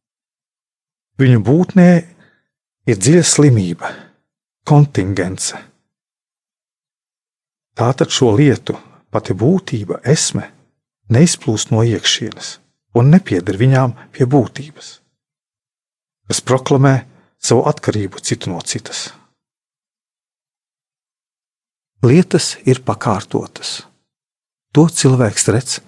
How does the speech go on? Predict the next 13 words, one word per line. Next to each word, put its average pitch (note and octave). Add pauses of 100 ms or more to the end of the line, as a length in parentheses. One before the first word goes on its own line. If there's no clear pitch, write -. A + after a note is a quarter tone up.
(140)
savā A2
dzīvē. G2 (1900)
Cilvēks, A#2+
darbojoties C3+
ar C3+
lietām, E3+ (1900)
rada D#3
to D#3
secību, - (960)
kurā D#3
lietas B2+
viņam A#2+
kalpo. -